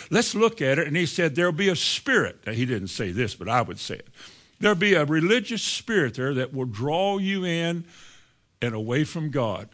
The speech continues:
And your curiosity will be the end of you."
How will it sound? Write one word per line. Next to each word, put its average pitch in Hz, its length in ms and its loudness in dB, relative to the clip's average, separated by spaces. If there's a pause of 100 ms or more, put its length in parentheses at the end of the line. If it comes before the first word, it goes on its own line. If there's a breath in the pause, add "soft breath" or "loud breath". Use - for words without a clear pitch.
(800 soft breath)
And 143 120 0
your 139 100 2
curiosity 165 720 2
will 123 120 -4
be 135 160 -2
the 147 220 -2
end 240 180 -6
of 92 200 -8
you." - 80 -20